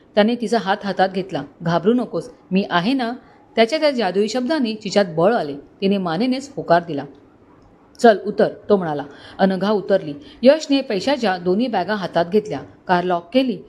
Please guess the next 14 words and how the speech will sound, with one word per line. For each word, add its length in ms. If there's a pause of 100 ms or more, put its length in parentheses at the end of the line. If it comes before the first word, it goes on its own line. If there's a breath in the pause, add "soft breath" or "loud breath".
(220 loud breath)
किल्ली 220
खिशात 320
टाकली 380
व 160
समोर 340
पाहिले. 340 (360 loud breath)
पाबेलो 360
मेन्शन 420
बिल्डिंग 420
त्यांची 280
वाट 300
पाहत 180
होते. 300 (480 soft breath)
"जॉर्ज, 260